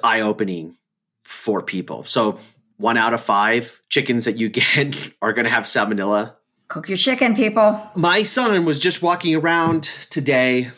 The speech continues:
Speaker 1: with the shirt from, uh, Bill Marler that says, "Get the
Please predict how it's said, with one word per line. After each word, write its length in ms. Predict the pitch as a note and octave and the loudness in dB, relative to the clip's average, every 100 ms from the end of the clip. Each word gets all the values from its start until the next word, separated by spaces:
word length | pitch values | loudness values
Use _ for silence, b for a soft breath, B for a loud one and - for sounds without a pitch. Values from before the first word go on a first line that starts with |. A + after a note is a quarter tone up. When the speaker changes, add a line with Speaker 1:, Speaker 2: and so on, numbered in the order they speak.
| - | -4
Speaker 1:
with 240 | C3 C3 | -2 -2
the 80 | C3+ | -2
shirt 440 | B2 D3 C#3 C3+ - | 0 0 0 -2 -2
from, 420 | B2+ B2 A#2+ A#2 - B2+ - | 0 2 -2 -4 -14 -12 -4
uh, 220 | A#2 A2+ | -2 -2
Bill 260 | G#2 B2+ | 0 0
Marler 420 | B2 B2+ C3 A#2 G#2+ | 2 2 2 0 0
that 120 | G#2 | -2
says, 300 | - A2+ G#2+ | 0 0 -2
"Get 240 | B2 A#2+ | -6 -2
the 280 | A#2+ A2 | 0 0